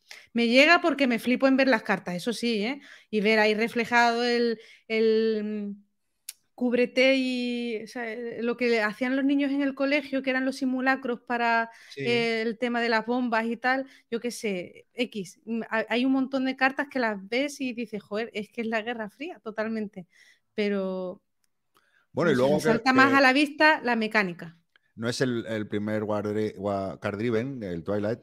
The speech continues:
Speaker 3: ni mucho menos, pero sí uno de los primeros o que más éxitos ha tenido, que más ha trascendido, ¿no? O sea, que no había tantos referentes de ese estilo de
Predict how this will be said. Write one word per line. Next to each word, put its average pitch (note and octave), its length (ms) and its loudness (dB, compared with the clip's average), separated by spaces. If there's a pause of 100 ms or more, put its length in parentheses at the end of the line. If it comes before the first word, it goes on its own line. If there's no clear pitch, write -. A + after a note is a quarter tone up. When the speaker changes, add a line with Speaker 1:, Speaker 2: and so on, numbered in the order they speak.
Speaker 3:
ni F2+ 140 -10
mucho F#2 220 -8
menos, A2 300 -6 (240)
pero G2+ 140 -4
sí - 120 -6
uno C3 160 0
de C3+ 120 2
los G2+ 640 -2
primeros A#2 340 -2
o A2+ 100 -10
que G2 100 -6
más A2 180 -10
éxitos A2 400 -8
ha G2+ 80 -6
tenido, A2 220 -4
que G#2 60 -12
más G#2+ 160 -6
ha A2 60 -4
trascendido, G#2+ 540 -4
¿no? A#2 160 -2
O D#2+ 80 -12
sea, C3+ 100 -2
que A#2 100 -2
no B2 60 -4
había D#3+ 200 0
tantos D3+ 260 -2
referentes B2+ 560 0
de B2 60 -4
ese A#2+ 160 -8
estilo A#2 320 -6
de G#2+ 40 -2